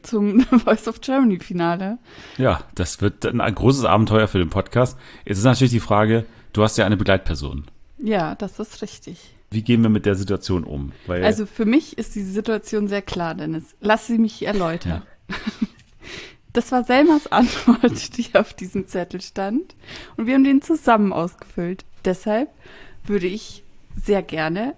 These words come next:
Speaker 1: Selma mitnehmen. Zudem hast du überhaupt gar keine Berührungspunkte mit The Voice.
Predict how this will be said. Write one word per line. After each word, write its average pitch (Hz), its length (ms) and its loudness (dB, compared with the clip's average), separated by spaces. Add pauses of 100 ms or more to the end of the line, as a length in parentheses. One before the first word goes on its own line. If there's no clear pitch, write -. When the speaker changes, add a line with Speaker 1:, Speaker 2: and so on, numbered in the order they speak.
Speaker 1:
Selma 175 460 -4
mitnehmen. 190 640 -2 (540)
Zudem 240 500 2 (600)
hast - 260 -4
du 254 260 0
überhaupt 240 340 2
gar 269 120 0
keine 240 260 0
Berührungspunkte 220 1000 -4
mit 208 460 -4 (220)
The 202 60 0
Voice. 185 580 -4